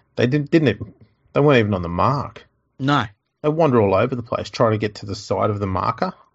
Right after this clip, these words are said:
Speaker 1: And that way they try and catch the marker offside. You get a set restart. That's a fucking classic move, that one.
Speaker 2: And the poor referees, like,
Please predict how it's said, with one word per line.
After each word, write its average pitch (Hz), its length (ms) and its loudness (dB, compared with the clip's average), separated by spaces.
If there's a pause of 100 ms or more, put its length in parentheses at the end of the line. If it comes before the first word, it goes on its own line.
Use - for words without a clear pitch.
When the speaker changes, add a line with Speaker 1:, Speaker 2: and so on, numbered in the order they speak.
(880)
Speaker 1:
And 113 160 -2
that 110 120 2
way 107 140 0
they 104 120 0
try 110 200 0
and 104 80 0
catch 104 200 -2
the - 60 -2
marker 98 340 -2
offside. 110 340 0
You 139 40 -4
get 113 140 0
a - 40 -6
set - 220 -6
restart. 147 540 -2
That's 120 220 0
a 123 60 -4
fucking 95 360 -6
classic 104 400 -6
move, 90 200 -6
that 104 160 -2
one. 92 200 -8 (400)
Speaker 2:
And 151 120 -6
the 175 60 -2
poor 277 320 -4
referees, 110 720 -2
like, 160 300 -8